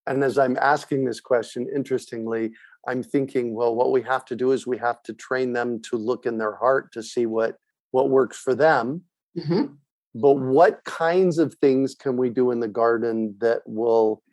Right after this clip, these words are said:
Speaker 1: help improve that energy flow?
Speaker 2: You know, I don't do a lot of, like, corn and pumpkins and radishes <laughs> and things like this, just me. But I do love the flower gardens.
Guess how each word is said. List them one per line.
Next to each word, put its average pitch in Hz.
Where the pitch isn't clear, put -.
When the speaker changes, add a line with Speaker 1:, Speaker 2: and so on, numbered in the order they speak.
Speaker 1:
help 139
improve 123
that 117
energy 110
flow? -
Speaker 2:
You 262
know, 262
I 285
don't 226
do 214
a 202
lot 175
of, 151
like, 151
corn 175
and 143
pumpkins 151
and 135
radishes 156
<laughs> -
and 220
things 233
like 175
this, 151
just 196
me. 190
But 175
I 175
do 220
love 185
the 190
flower 165
gardens. 127